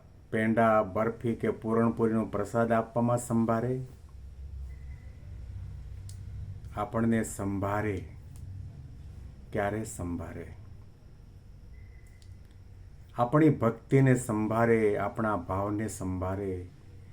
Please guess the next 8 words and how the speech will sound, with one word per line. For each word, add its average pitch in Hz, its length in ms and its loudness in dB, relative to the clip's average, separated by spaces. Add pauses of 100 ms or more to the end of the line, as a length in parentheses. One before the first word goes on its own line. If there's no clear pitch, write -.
(400)
આપણી 120 300 4
નિષ્ઠાને 127 600 6
સંભાળે, 107 760 4
આપણા 117 380 0
નિયમ 127 400 8
ધર્મની 123 480 6
દ્રઢતાને 98 600 0
સંભાળે, 98 680 -2